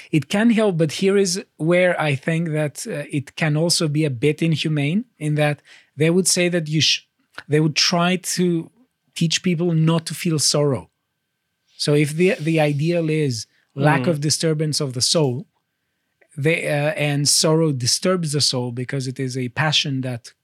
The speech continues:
Speaker 1: is corrosive of our, let's say, Zen-like
Speaker 2: Yeah.
Speaker 1: being, mode of being,
Speaker 2: Yeah.
Speaker 1: it seems that they sort of say that in some cases, if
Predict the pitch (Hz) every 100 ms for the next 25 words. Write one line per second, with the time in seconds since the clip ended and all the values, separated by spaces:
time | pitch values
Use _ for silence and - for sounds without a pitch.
0 | _ _ _ _ _ _ _ 135 - 147
1 | 143 151 - 143 135 127 131 127 123 120
2 | 113 _ 139 120 143 131 117 127 135 131
3 | 120 - _ _ _ 131 123 120 120 -
4 | _ _ _ _ _ 113 156 160 131 143
5 | 143 143 135 113 185 202 143 170 - 143
6 | 123 117 120 _ _ 170 - _ - -
7 | 220 220 233 - 233 220 _ _ _ _
8 | _ - 175 151 - 180 196 214 202 -
9 | 196 196 190 175 170 - 196 190 190 180
10 | 190 170 175 160 -